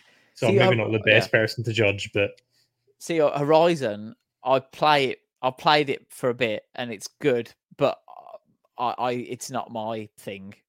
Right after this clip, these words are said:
Speaker 1: Hmm.
Speaker 2: I only played it 'cause I like cars and I like the graphics and stuff.
Speaker 1: I
Speaker 2: But in
Speaker 1: don't
Speaker 2: terms of actual gameplay, I'd much rather rag around a track than go
Speaker 1: Mm-hmm.
Speaker 2: from point A to point B on, like, roads that, like, aren't challenging, like, it's just straight.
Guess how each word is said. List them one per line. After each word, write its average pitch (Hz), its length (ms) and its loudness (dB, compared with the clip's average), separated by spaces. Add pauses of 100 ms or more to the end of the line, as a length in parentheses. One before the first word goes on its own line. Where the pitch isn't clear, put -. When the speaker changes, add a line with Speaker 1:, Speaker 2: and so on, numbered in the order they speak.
(140)
Speaker 1:
Hmm. 95 340 -8 (140)
Speaker 2:
I 120 260 0
only 131 160 -2
played 123 280 -4
it 110 60 -10
'cause 123 160 -10
I 117 60 -4
like 113 240 -6
cars 104 440 -8
and 101 380 -18
I - 60 -14
like 110 220 -6
the 113 80 -12
graphics 104 420 -12
and 110 100 -14
stuff. 107 180 -8
Speaker 1:
I - 40 -2
Speaker 2:
But 165 100 2
in 170 60 -2
Speaker 1:
don't - 0 -
Speaker 2:
terms 139 240 -2
of 131 80 -4
actual 131 300 -2
gameplay, 120 680 -4 (340)
I'd 131 160 -4
much 147 260 -4
rather 127 260 2
rag 120 280 0
around 113 200 -2
a 110 40 -12
track 110 420 -8
than 104 380 -12 (720)
go 127 180 4
Speaker 1:
Mm-hmm. - 20 -6
Speaker 2:
from 127 240 -10
point 139 280 -2
A 135 180 -4
to 127 120 -10
point 127 320 -2
B 131 340 -4 (1300)
on, 139 180 2
like, 135 220 4
roads 135 460 0
that, 131 140 -6
like, 127 240 0
aren't 131 260 -6
challenging, 147 540 -4
like, 139 140 -8
it's - 160 -16
just - 160 -14
straight. - 680 -8